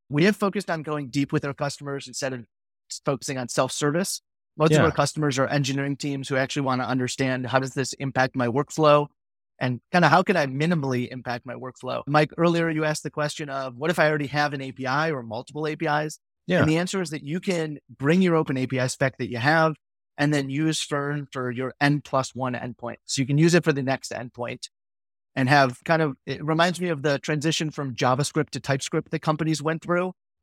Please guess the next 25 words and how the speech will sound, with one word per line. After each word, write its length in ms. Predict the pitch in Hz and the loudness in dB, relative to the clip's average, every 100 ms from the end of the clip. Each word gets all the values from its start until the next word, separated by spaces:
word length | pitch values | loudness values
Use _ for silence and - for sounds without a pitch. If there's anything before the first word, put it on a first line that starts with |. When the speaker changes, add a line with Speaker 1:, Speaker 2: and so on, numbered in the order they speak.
| _ | _
Speaker 2:
Yeah, 360 | 117 110 110 90 | 0 4 4 4
Speaker 1:
Where 100 | 156 | 4
you 120 | 160 | 4
keep 180 | 160 240 | 4 6
Speaker 2:
sure. 60 | |
Speaker 1:
all 120 | 220 214 | 6 6
your 120 | 180 | 2
JavaScript 520 | 170 165 160 - 165 | 2 2 0 -4 -6
code, 300 | - 160 151 | -4 -4 -4
you 60 | 147 | -2
just 260 | 165 131 | -4 -2
build 240 | 165 160 143 | -4 -4 -2
TypeScript 440 | 151 147 151 131 | -6 -6 -10 -8
over 220 | 143 139 | -10 -10
time, 360 | 131 131 131 131 | -8 -6 -6 -8
and 100 | 127 | -6
eventually 400 | 123 143 135 135 | -4 -4 -2 -2
it 80 | 127 | -4
becomes 380 | 135 127 127 | -6 -6 -8
the 80 | 131 | -6
way 160 | 127 127 | -4 -4
that 160 | 120 123 | -6 -12
you 80 | |
do 140 | 127 120 | -12 -12
things. 300 | 107 - - | -14 -16 -18